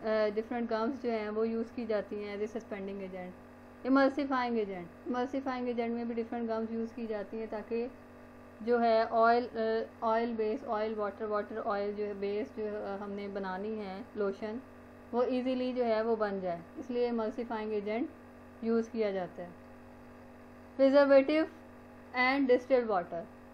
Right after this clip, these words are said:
ये चीज़ें हैं जो, अ, यूज़ किए जाते हैं लोशन की composition में। लोशन जो है इन, अ,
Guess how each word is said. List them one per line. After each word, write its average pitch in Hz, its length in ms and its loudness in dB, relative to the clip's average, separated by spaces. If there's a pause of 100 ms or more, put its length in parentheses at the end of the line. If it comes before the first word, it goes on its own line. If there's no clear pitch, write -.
(720)
ये 277 100 2
चीज़ें 294 360 4
हैं 285 260 4
जो, 294 400 6 (400)
अ, 247 120 2
यूज़ 254 340 2
किए 277 180 -2
जाते 247 280 2
हैं 254 180 -4
लोशन 247 400 0
की 254 220 -4
composition 220 680 -4
में। 226 220 -4 (480)
लोशन 226 380 2
जो 247 100 0
है 220 440 2
इन, 233 360 0
अ, 240 40 -10